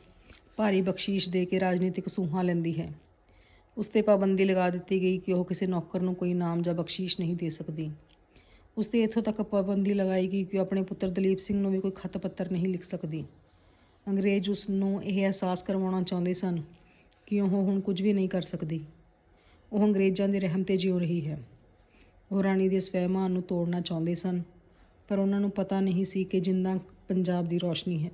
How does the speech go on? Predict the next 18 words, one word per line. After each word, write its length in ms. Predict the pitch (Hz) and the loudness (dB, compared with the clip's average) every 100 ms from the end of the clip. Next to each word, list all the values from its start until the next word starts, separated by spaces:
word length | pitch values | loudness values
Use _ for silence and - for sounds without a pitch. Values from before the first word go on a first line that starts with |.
| - | -10
ਸ਼ੇਰਨੀ 540 | - 214 196 196 175 | 0 2 2 2 0
ਹੈ। 100 | 170 - - - _ - - _ - | -2 -6 -18 -20 _ -20 -20 _ -8
ਉਹ 140 | 208 202 | -2 0
ਮਰ 160 | 202 | 0
ਸਕਦੀ 400 | 190 202 175 202 | -2 -4 -2 -2
ਹੈ 100 | 180 | -2
ਪਰ 120 | 190 196 | -2 -4
ਟੁੱਟ 220 | 190 196 | -4 -2
ਨਹੀਂ 180 | 175 170 | -2 -2
ਸਕਦੀ। 400 | 175 160 156 156 - - _ _ - _ _ _ _ _ _ _ _ _ _ _ _ 208 | -4 -6 -6 -6 -10 -20 _ _ -20 _ _ _ _ _ _ _ _ _ _ _ _ 0
ਰਾਣੀ 340 | 208 214 220 | 4 6 4
ਜਿੰਦਾ 320 | 208 208 208 | 4 4 2
ਨੇ 120 | 202 | 2
ਸ਼ੇਖੂਪੁਰੇ 500 | 202 208 - 202 202 | 0 -2 -4 -4 0
ਦੇ 120 | 190 190 | 0 0
ਕਿਲ੍ਹੇ 260 | 190 185 | 0 2
ਵਿੱਚ 200 | 185 185 | 2 2
ਰੈਜ਼ੀਡੈਂਟ 540 | 190 185 180 180 180 | 2 2 2 0 0